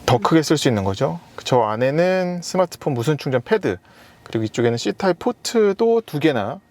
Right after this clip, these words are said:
있습니다. 자, 그리고 여기도 이제 엔진 스타트, 엔진이 아니지, 모터 스타트 스톱이 이쪽에 있습니다, 버튼이.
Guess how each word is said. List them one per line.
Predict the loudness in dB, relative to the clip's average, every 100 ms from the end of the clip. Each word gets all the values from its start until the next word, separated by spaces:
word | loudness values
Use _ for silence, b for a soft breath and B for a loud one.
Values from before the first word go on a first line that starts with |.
| -16
있습니다. | -10 -6 -6 -6 -8
자, | -2 0
그리고 | 2 2
여기도 | 2 0 2 2
이제 | 4 2
엔진 | 2 0
스타트, | 0 -2 -4 2 2 4 2 0
엔진이 | -4 -2 0
아니지, | -2 -4
모터 | -2 -2 0 -2
스타트 | -4 -2 -4 -2 -6
스톱이 | -2 -2 0 -4
이쪽에 | -2 0
있습니다, | 0 -2 -8
버튼이. | -8 -8 -8 -6 -6